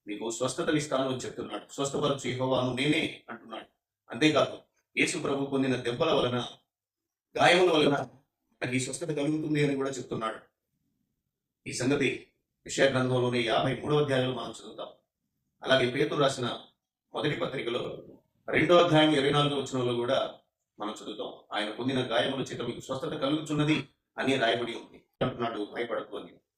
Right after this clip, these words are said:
మరొకటిగా మనం చూసినప్పుడు మానవునికి శాశ్వతమైనటువంటి భయాన్ని కలిగించే విషయం ఏంటి అని అంటే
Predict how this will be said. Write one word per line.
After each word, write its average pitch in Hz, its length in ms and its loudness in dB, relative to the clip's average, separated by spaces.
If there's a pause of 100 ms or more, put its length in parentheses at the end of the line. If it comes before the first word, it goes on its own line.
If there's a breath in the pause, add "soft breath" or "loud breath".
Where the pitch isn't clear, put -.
(800)
మరొకటిగా 151 380 6
మనం 143 160 6
చూసినప్పుడు 147 760 -2 (520)
మానవునికి 156 720 2
శాశ్వతమైనటువంటి 156 960 2
భయాన్ని 151 320 2
కలిగించే 139 360 -2
విషయం 131 260 0
ఏంటి 131 220 0
అని 120 80 0
అంటే 143 420 -4